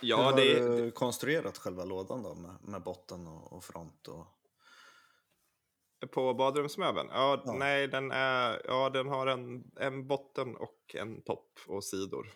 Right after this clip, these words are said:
Speaker 1: Och sen har, den har inget bakstycke, eh,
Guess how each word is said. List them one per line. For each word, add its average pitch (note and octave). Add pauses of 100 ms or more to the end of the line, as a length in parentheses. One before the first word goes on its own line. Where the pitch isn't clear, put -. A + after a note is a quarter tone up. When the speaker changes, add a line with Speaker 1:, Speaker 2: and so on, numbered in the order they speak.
(100)
Speaker 1:
Och G#2+
sen G2
har, G2
den A2
har A2+
inget A#2
bakstycke, - (320)
eh, -